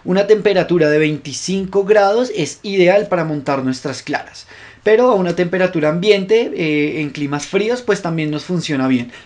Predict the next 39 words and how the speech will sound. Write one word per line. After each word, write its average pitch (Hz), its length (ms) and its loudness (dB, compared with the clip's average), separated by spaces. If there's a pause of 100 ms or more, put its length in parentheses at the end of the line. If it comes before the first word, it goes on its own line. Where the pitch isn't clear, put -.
Pero 226 180 4
si 233 100 -4
las 214 160 -2
podemos 196 340 0
calentar 175 400 -2
un 147 100 -6
poquito 175 320 -4
al 180 60 2
baño 185 220 0
María, 208 320 -2
pues 170 160 -4
es 131 140 -6
mucho 135 280 -6
mejor. 127 300 -10 (380)
Recuerden 180 560 2
que 131 120 -8
siempre 180 560 -2
que 147 140 -2
vamos, 147 440 -2 (220)
eh, 175 280 2
a 156 300 4
hacer 156 280 0
estos 175 320 -2
merengues, 175 540 2
en 170 80 -6
este 147 180 -8
caso 151 260 -2
es 143 160 -6
un 156 260 -8 (100)
tipo 180 340 0
de 175 80 2
merengue 143 380 -4
francés 180 560 -2
porque 180 260 -6
lleva 135 160 -2
un 135 140 -6
poquito 156 340 -6
de 175 100 4
azúcar. 180 480 0